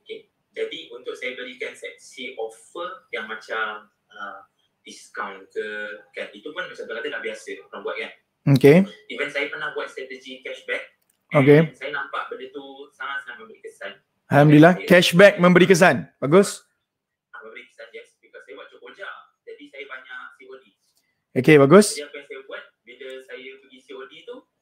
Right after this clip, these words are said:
Speaker 1: saya masukkan duit tu dekat dalam, uh, plastik C O D tu. So, dia
Speaker 2: Okey.
Speaker 1: nampak duit tu dapat balik.
Speaker 2: Dia dapat, dia dapat balik duit tu.
Speaker 1: Ah, bila dia bank, ah, tapi saya bagi tahu, kalau dia bank in sahaja, saya buat macam tu. Sebab kalau
Speaker 2: Okey.
Speaker 1: dia tak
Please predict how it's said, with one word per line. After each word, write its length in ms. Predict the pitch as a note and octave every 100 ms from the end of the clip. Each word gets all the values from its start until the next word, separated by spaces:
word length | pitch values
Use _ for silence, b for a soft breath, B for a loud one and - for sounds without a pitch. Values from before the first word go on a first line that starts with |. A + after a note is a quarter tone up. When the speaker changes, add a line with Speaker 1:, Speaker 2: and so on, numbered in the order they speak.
| _
Speaker 1:
saya 140 | D3+
masukkan 440 | C#3 C#3 D3 - C3 B2
duit 240 | B2+ -
tu 80 | -
dekat 220 | G#2+ - A#2
dalam, 240 | A2+ - - _
uh, 400 | - - - - - -
plastik 560 | - - _ - - _
C 160 | _ G#2
O 80 | G2+
D 160 | -
tu. 80 | - - _ _ _ _ _
So, 120 | C#3+
dia 80 | C#3+
Speaker 2:
Okey. 240 | C3 C#3 A#2+
Speaker 1:
nampak 160 | A#2 -
duit 120 | - -
tu 140 | - - _ -
dapat 200 | - -
balik. 160 | - -
Speaker 2:
Dia 120 | E3+
dapat, 260 | F#3+ G3 G3
dia 100 | E3 F#3
dapat 160 | F#3+ F3+
balik 220 | F#3 F#3+
duit 200 | F3+ F#3+ C3+
tu. 80 | B2 - _ _ _ _ _
Speaker 1:
Ah, 440 | - D3 D3 - _ _
bila 120 | - C3+
dia 100 | C#3+
bank, 160 | C#3+ _
ah, 120 | - -
tapi 160 | - _
saya 120 | - -
bagi 220 | D3 _
tahu, 160 | - - _
kalau 140 | _ -
dia 120 | D3 C#3+
bank 160 | C#3+ _
in 120 | G3 -
sahaja, 320 | _ - -
saya 160 | -
buat 120 | A#4 -
macam 120 | _ _
tu. 100 | _ _ _ _ _ _ _ _
Sebab 160 | _ - -
kalau 80 | -
Speaker 2:
Okey. 280 | C3 C3+ C3 A#2
Speaker 1:
dia 80 |
tak 80 | A2+